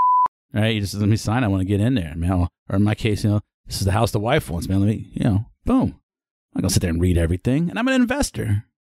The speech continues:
Now, I'm not proud of that. <laughs> It's kind of embarrassing, but it's the truth.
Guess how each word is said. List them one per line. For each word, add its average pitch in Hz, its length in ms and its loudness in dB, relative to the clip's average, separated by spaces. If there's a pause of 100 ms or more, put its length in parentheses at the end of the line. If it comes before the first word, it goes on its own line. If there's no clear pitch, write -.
(120)
Now, 156 100 -2
I'm 147 60 2
not 147 140 0
proud 147 240 0
of 87 80 -2
that. 82 260 -4 (300)
<laughs> - 80 -2
It's - 260 0
kind 120 240 0
of - 60 0
embarrassing, 92 640 -2
but 92 140 0 (420)
it's - 160 0
the 135 80 -2
truth. - 440 0